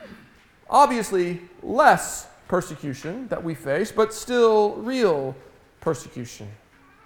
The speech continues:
And more importantly, how are we to respond?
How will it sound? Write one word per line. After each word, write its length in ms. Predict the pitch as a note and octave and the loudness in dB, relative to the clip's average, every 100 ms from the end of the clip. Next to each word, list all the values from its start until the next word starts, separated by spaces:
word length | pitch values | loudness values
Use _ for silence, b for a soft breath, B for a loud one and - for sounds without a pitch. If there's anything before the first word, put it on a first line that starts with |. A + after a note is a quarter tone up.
| _ _ _ _ _ _ _ | _ _ _ _ _ _ _
And 120 | E3 | 0
more 160 | A3+ A#3+ | 4 6
importantly, 420 | - C#4 B3 G3+ | 8 6 6 2
how 300 | E3 G#3 A#3+ | 0 2 4
are 100 | A#3 | 4
we 460 | G#3+ G#3+ G#3 G3 F3+ - _ _ _ _ _ | 0 -4 -8 -10 -12 -18 _ _ _ _ _
to 120 | - | -12
respond? 680 | - C3+ - C3+ B2+ A2 F#2+ | -8 -8 -8 -6 -6 -8 -14